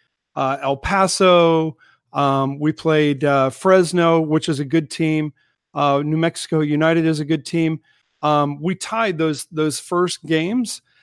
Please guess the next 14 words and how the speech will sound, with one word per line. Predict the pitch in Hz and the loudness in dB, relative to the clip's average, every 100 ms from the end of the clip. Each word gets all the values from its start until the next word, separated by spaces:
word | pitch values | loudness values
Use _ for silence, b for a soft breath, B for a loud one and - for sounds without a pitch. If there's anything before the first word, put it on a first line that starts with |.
| _ _ | _ _
And | 170 165 160 151 | 2 4 4 2
one | 185 156 196 | -2 0 2
of | 226 | 2
the | 170 | 2
reasons | 180 185 170 143 | 4 4 2 2
I | 151 | 0
think | - 160 139 | 0 -4 -2
that, | 143 139 - | 0 0 -2
uh, | 147 139 135 | -2 0 0
the, | 135 127 127 147 | 0 -2 -4 -4
the | 135 | -6
ties | - 151 151 151 | -6 0 2 2
existed | 139 131 175 - 151 139 | -2 -4 -4 -2 -2 0
was, | 131 139 131 | 0 0 0